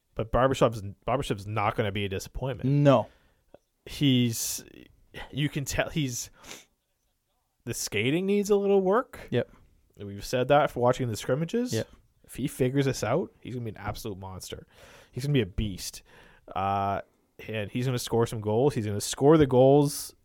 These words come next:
Speaker 1: like he did Saturday night,
Speaker 2: The big
Speaker 1: going
Speaker 2: ones.
Speaker 1: to the net.
Speaker 2: Yep.
Speaker 1: Um, he's, he's got that. For me, he's a Dmitry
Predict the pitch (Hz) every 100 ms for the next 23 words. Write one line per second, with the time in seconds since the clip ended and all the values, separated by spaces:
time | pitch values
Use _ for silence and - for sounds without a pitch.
0 | - 117 113 117 104 120 127 135 117 110
1 | 104 101 131 175 - - 104 107 117 127
2 | 131 113 101 131 - - - - 101 -
3 | _ _ _ - 101 101 101 98 101 98
4 | - _ _ _ _ _ _ _ _ _
5 | _ - - - - - - - - 120
6 | - - 139 - 143 147 135 117 - -
7 | _ _ _ _ 139 127 160 196 196 151
8 | 127 120 110 104 95 - _ _ _ _
9 | _ _ _ _ _ _ _ _ _ _
10 | _ - 110 113 120 - 123 117 101 -